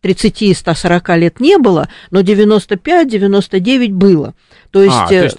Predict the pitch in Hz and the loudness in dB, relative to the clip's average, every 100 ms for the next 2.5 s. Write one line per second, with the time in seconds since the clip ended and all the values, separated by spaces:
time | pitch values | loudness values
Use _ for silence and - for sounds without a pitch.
0 | - 131 131 - 135 110 139 - - 123 | -6 -2 -2 -2 -8 -6 -8 -10 -10 -8
1 | - 247 233 135 220 226 262 160 160 185 | -2 0 0 0 0 0 -2 -2 -2 -4
2 | 160 165 131 85 90 | -6 -4 -4 -6 -10